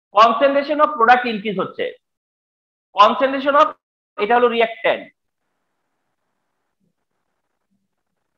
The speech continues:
আর এটা হচ্ছে concentration of product, concentration of reactant and concentration of product।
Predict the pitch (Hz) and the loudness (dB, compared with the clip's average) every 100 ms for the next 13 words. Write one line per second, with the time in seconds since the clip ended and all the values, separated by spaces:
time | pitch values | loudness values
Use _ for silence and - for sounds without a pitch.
0 | _ _ _ _ _ _ _ _ _ _ | _ _ _ _ _ _ _ _ _ _
1 | _ _ _ - - 202 262 277 262 226 | _ _ _ -8 -4 0 0 0 0 0
2 | 226 233 240 247 247 233 156 - - - | 0 -6 -6 -6 -6 0 2 2 0 -16
3 | _ _ _ _ _ _ _ _ _ _ | _ _ _ _ _ _ _ _ _ _
4 | _ _ _ _ _ _ _ _ _ _ | _ _ _ _ _ _ _ _ _ _
5 | _ - 190 254 240 277 262 247 240 240 | _ 0 0 0 -4 -2 -2 0 -2 0
6 | 311 349 - 208 208 208 220 208 202 220 | -4 -4 -6 -6 -4 -8 -8 -10 -8 -8
7 | 220 - _ _ _ - 254 185 | -8 -10 _ _ _ -2 0 0